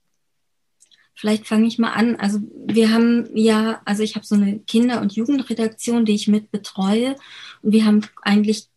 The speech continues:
konse-, also durchgehend so fünfzehn, zwanzig junge Mädchen, äh, zehn aufwärts, die Bücher selber besprechen und rezensieren und da wirklich ganz fleißig mit dabei sind.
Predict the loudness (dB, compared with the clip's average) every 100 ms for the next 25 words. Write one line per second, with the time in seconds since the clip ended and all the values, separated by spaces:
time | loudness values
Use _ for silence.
0 | -6 0 2 2 0 -2 -2 -4 -2 -4
1 | 0 2 2 0 0 2 2 0 -4 -6
2 | -6 0 2 0 -4 -6 0 2 4 2
3 | -2 -16 -20 -20 -20 _ 0 2 4 2
4 | 0 -2 -2 -8 -12 -12 -14 -18 -10 0
5 | 2 4 4 2 0 2 2 0 0 -2
6 | -2 -4 -6 -6 _ -2 0 0 0 -2
7 | -2 -4 -2 -2 -6 -12 -2 2 2 2
8 | 0 -8 -20 _ _ _ -16 -10 -10 -4
9 | -2 0 0 0 0 2 0 0 -4 -8
10 | -12 -12 _ _ -8 0 0 0 -2 2
11 | 2 2 0 -2 -2 2 2 2 2 0
12 | -2 -2 0 0 0 0 -2 -4 -2 0
13 | 0 -2 -2 0 0 -2 -2 -4 -2 -6
14 | -4 -4 -4 -4 -6 -6